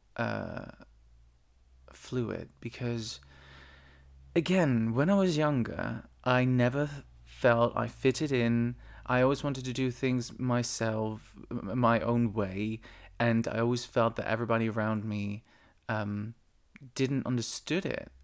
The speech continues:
And the same with this as well. <laughs> With this first ever audition, as a child,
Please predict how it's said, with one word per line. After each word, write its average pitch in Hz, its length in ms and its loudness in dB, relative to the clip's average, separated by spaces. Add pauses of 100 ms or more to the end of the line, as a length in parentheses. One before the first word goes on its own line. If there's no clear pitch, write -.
And 123 180 2
the 117 80 2
same 131 380 0
with 120 260 -4
this 127 240 2
as 120 180 -6
well. 131 760 -2 (340)
<laughs> - 260 -12
With 139 240 4
this 131 240 -2
first 131 520 4
ever 127 260 4
audition, 117 1080 0 (1800)
as 165 200 0
a 151 60 0
child, 147 640 -2